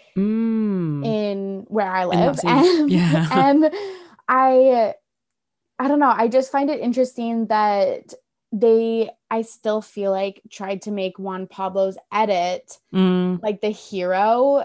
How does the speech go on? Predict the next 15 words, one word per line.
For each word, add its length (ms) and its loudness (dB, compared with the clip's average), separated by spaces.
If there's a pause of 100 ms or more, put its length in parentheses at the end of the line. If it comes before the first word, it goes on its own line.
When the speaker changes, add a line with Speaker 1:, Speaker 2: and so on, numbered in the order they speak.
(140)
Speaker 2:
and 560 -6 (440)
the 220 -6
good 800 -4 (340)
bachelor. 680 -6 (120)
Speaker 1:
Yeah. 300 0
Speaker 2:
Whereas 400 0
nowadays, 600 -6
I 120 -6
feel 180 -8
like 140 -8
they're, 200 -4
like, 260 -4
n-, 280 -12 (260)
okay 420 -6
with 280 -8